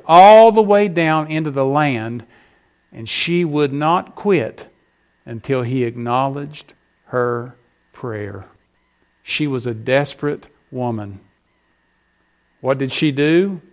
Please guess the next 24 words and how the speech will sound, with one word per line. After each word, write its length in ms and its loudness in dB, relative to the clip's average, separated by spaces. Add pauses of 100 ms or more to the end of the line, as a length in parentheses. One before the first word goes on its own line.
(220)
Number 320 2
one, 640 -2 (300)
she 240 0
bowed 600 4
before 460 0
him 260 -4
in 200 -8
desperation. 1000 -6 (540)
If 140 -6
you 100 2
look 200 4
at 100 0
the 80 0
text, 440 4
it 120 2
said 320 4
that 120 -4
she 200 -2
came 580 2 (240)
and 160 0
she 200 2
bowed 640 8
before 460 6
him. 400 2